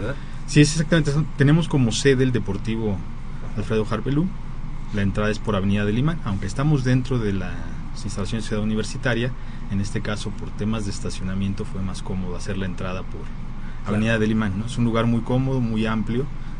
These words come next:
Speaker 2: que está actualmente todavía en desarrollo algunas otras áreas, pero para nuestras actividades de ciclismo y atletismo nos,
Speaker 1: Queda bien.
Speaker 2: nos quedó súper bien. Y bueno, complementamos con la parte de, de la alberca, la alberca olímpica Ciudad Universitaria, y ahí estamos también trabajando con los pequeños.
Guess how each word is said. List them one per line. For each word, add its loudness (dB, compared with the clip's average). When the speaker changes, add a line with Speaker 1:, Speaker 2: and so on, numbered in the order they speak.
Speaker 2:
que -4
está -2
actualmente -2
todavía -4
en -4
desarrollo -2
algunas -4
otras -4
áreas, 0
pero 0
para 0
nuestras 0
actividades 0
de 0
ciclismo 0
y 0
atletismo 0
nos, -2
Speaker 1:
Queda -2
bien. -2
Speaker 2:
nos -2
quedó 0
súper -4
bien. -4
Y 2
bueno, 2
complementamos 0
con -2
la -2
parte -4
de, -4
de 2
la 2
alberca, 0
la 0
alberca -2
olímpica -2
Ciudad -4
Universitaria, 0
y -2
ahí -2
estamos -4
también -4
trabajando -4
con -6
los -6
pequeños. -2